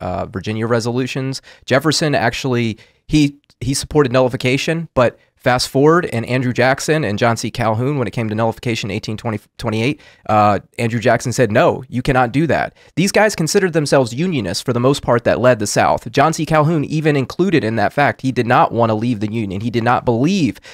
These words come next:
that the South had the right to leave the Union. He wanted to find a solution to the problem. It wasn't until he died and the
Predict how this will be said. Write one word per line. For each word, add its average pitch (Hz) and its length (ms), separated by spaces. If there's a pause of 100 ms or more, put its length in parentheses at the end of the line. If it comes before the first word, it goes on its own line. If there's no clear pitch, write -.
(120)
that 127 140
the 117 60
South 143 300
had 143 200
the 123 80
right 151 280
to 117 80
leave 107 240
the 107 60
Union. 87 420 (180)
He 196 180
wanted 180 260
to 143 60
find 123 240
a 113 40
solution 127 500
to 117 100
the 92 80
problem. 131 600 (200)
It 160 140
wasn't 175 400
until 135 400
he 120 200
died 113 600 (180)
and 131 220
the 120 340